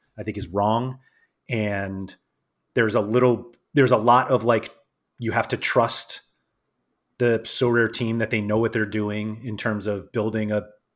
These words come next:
platform that can last three to five years, and that adding the Croatian League is good, and that getting the Premier League at some point is good, and adding the, you know,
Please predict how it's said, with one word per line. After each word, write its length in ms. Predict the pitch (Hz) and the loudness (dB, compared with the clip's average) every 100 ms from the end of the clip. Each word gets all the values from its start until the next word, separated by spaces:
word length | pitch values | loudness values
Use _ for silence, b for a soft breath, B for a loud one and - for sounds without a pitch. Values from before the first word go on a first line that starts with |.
| - | -6
platform 500 | 120 110 - 110 104 | -4 -4 -4 -4 -4
that 120 | 101 | -6
can 160 | 104 | -10
last 320 | 95 101 104 - | -6 -4 -4 -4
three 120 | 107 | -6
to 80 | 101 | -4
five 260 | 104 95 | -6 -6
years, 360 | 98 92 92 - b b b b b | -8 -10 -12 -16 b b b b b
and 120 | 110 | -4
that 180 | 107 107 | -2 -2
adding 480 | 120 117 113 113 110 b b b | 0 2 2 0 -4 b b b
the 80 | 117 | -6
Croatian 580 | - 120 117 113 117 113 | 0 2 2 2 0 0
League 380 | 110 110 107 - b | 2 0 -2 -14 b
is 140 | 117 95 | -8 -2
good, 500 | 123 123 120 113 113 b - | 2 2 2 -2 -10 b -10
and 100 | 107 | -4
that 320 | 113 110 - _ _ _ _ _ _ - | -2 -2 -6 _ _ _ _ _ _ -2
getting 220 | 120 120 | 0 2
the 80 | 120 | 0
Premier 300 | 123 120 120 | 0 2 4
League 180 | 120 120 | 4 2
at 100 | 120 | 2
some 220 | 127 120 | 0 -2
point 240 | 123 120 120 | 0 -2 -2
is 120 | 110 | -2
good, 460 | 117 117 117 117 B B | 0 2 0 -2 B B
and 120 | 113 | -6
adding 420 | 123 117 117 113 | 0 2 2 0
the, 340 | 110 113 107 - _ _ _ _ - | 0 0 -2 -8 _ _ _ _ -8
you 140 | 120 | -6
know, 160 | 101 | -4